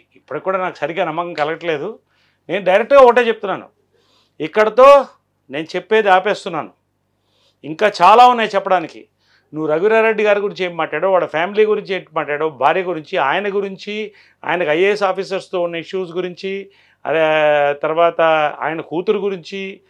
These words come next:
ఇంకా మీ బాబాయిల గురించి, చిన్నాయనల గురించి,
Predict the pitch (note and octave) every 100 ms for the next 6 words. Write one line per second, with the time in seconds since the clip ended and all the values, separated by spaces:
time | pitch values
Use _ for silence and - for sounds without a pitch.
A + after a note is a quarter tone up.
0 | _ _ - D3 D#3+ F3+ F3 D#3+ E3 B2
1 | D3 F#3+ G3+ G3 G3 F#3 F#3+ F#3 - E3+
2 | G3 G3+ F#3 F3+ F#3